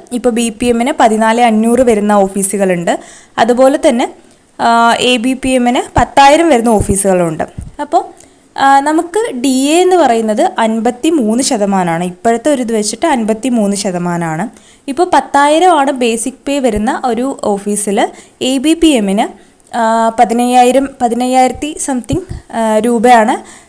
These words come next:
സാലറി ആയിട്ട് കിട്ടുക. അതുപോലെ തന്നെ, ആ, ബി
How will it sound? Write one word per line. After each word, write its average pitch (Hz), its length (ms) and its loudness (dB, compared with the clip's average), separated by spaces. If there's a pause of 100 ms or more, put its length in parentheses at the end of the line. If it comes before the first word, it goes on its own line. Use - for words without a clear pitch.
(140)
സാലറി 220 400 2
ആയിട്ട് 233 280 0
കിട്ടുക. 220 340 0 (300)
അതുപോലെ 269 460 2 (100)
തന്നെ, 254 280 0 (520)
ആ, 214 120 2 (1160)
ബി 254 240 -2